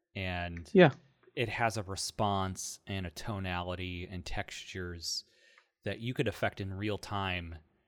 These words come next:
Speaker 1: and fine tune. A-, as you say, in a,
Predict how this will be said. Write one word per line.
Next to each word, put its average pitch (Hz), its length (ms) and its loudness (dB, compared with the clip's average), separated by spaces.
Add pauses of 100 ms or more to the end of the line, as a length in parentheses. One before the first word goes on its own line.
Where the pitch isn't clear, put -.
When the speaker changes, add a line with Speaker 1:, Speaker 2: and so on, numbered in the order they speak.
(260)
Speaker 1:
and 90 560 -4
fine 101 420 -2
tune. 101 380 -4
A-, - 320 -4
as 113 160 4
you 110 80 -2
say, 135 220 2
in 101 200 -2
a, 98 160 -4